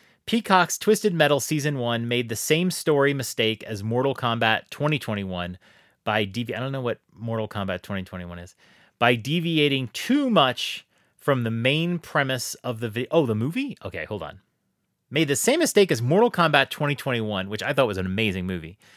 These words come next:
"by deviating too much from the main premise of the video game franchise. Fans of Twisted Metal wanted a semi-faithful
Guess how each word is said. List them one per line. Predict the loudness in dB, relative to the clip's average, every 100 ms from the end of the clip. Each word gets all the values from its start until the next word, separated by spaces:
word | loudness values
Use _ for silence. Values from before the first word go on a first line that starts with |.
| -20 -20 _ _
"by | 4 4
deviating | 2 2 4 4 0
too | -2 0
much | 2 2 0
from | -6 -4
the | -4
main | -2 -2 -2
premise | -2 -2 -2 -4
of | -6
the | -6
video | -2 2 2
game | 2 -4
franchise. | -8 -12 -12 -12 -14 -18 _ -20 -20 _ -8
Fans | -2 0 2 0
of | 0
Twisted | 0 0 0
Metal | 2 2 0
wanted | 0 2 2 2
a | 0
semi-faithful | 0 2 2 2 2 2 0 0 0 0 -2 -4